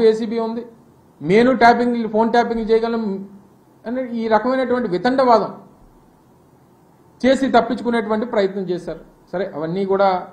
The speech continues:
కోర్టులో నడుస్తా ఉన్నాయి. ఇప్పుడు జరగాల్సిన జరుగుతా ఉంది. గతంలో మేము చ-, అనేక సందర్భాల్లో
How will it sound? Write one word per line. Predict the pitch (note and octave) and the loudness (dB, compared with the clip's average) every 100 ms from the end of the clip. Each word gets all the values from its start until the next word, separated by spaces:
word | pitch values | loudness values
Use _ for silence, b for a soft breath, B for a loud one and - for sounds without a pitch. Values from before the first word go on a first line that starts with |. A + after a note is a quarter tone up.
| - _ | -20 _
కోర్టులో | F3 F3+ G3 F3 | -8 -4 -4 -2
నడుస్తా | D#3 F3+ G#3 G3+ | -4 -4 -2 -2
ఉన్నాయి. | G3+ A#3 - - _ _ _ _ _ _ _ _ _ _ _ _ _ - | -2 -6 -10 -20 _ _ _ _ _ _ _ _ _ _ _ _ _ -14
ఇప్పుడు | E3 F#3+ A#3+ A#3+ A3 G#3 - - - | -6 4 8 10 8 4 -4 -20 -10
జరగాల్సిన | C3+ F#3 G#3+ A3+ A3+ | 0 4 4 4 2
జరుగుతా | F#3+ G3+ A3 A3+ | 0 0 0 -2
ఉంది. | A3 A#3+ F#3+ C3 | -2 -6 -8 -2
గతంలో | - B3 C4 C4 | -2 0 0 2
మేము | A#3 G#3 | 0 0
చ-, | F3+ D#3 | -2 -2
అనేక | A3 B3 B3 | 0 0 -2
సందర్భాల్లో | G#3+ A3+ A#3 B3 A3+ | -2 -2 0 0 0